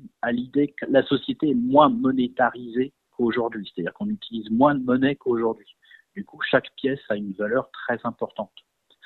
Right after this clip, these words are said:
C'est-à-dire qu'on s'en sortait beaucoup par, euh, ou bien l'autosuffisance, ou bien par le troc.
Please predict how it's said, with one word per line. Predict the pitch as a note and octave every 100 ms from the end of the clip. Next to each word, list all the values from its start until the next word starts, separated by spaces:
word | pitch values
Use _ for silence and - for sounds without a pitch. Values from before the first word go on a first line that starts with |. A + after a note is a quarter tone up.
| - _ _ -
C'est-à-dire | G2 -
qu'on | G#3
s'en | F#3+
sortait | F3+ F2+ - - - G3
beaucoup | G3 F3+ - B2+
par, | D#3+ A2 F#2 E2
euh, | D2+ D2 _ -
ou | B2 B2 A2
bien | A2 G#2+
l'autosuffisance, | F#2+ - G2+ - G2 - D#2 A2+ A#2+ -
ou | G#2+
bien | G2 A2+
par | - F2+
le | F2+
troc. | - -